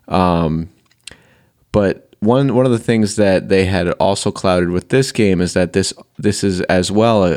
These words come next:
a gateway game that if you haven't played in the other ones, Final Fantasy seven is a great point to get into.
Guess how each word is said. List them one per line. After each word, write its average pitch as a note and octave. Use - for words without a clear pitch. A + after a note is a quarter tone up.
a F2
gateway E2+
game E2
that E2
if -
you F2+
haven't A2
played G2
in F#2+
the F2+
other F#2
ones, F2+
Final F#2+
Fantasy F#2+
seven F#2
is E2+
a E2
great G2
point G2+
to -
get G2
into. G#2